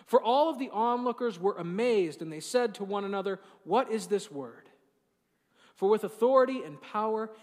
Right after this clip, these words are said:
he commands the unclean spirits, and they come out. Now from here, we see Jesus continue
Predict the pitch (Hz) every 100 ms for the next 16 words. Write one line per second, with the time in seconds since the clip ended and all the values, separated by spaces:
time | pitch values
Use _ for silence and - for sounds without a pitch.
0 | - - 294 294 269 220 233 240 233 -
1 | _ _ 160 - 220 294 294 - 285 262
2 | 214 - 214 170 127 - - - - _
3 | _ _ _ _ _ _ _ _ _ 135
4 | 160 180 - 165 156 135 - - _ _
5 | _ _ _ _ _ _ _ _ _ _
6 | _ _ _ _ _ _ _ - 214 233
7 | 208 302 269 - - - - _ - 226
8 | - 294 254 226 240 226 233 220 202 339
9 | 349 131 -